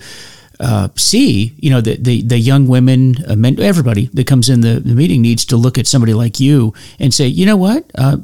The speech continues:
it's possible. I can do that. I c-, I can," you know,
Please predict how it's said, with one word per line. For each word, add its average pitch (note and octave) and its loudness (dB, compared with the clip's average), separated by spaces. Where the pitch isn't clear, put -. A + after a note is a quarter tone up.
it's - -4
possible. A#2 -4
I A2 -2
can C#3+ 0
do E3+ 2
that. A2 -8
I C#3+ -2
c-, - -8
I D3+ 0
can," F#3+ 0
you - -2
know, A2 -2